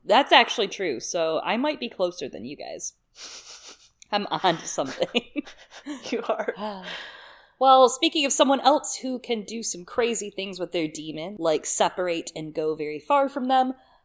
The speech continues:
Speaker 1: Missus Coulter also is showing back up on our screen. She's showing up in town, and she's in Nova Zembla? What? After hearing that Lee Scoresby happens to also be here, possibly from the two Magisterium guards that whisper to her that were in the bar,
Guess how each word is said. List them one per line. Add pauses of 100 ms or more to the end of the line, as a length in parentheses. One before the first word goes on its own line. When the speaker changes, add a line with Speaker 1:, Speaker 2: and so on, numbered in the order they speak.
(200)
Speaker 1:
Missus
Coulter
also (300)
is
showing
back
up
on
our
screen.
She's
showing
up
in
town,
and
she's
in
Nova
Zembla? (680)
What?
After
hearing (360)
that
Lee
Scoresby
happens
to
also
be
here, (340)
possibly
from
the
two
Magisterium
guards
that
whisper
to
her
that
were
in
the
bar,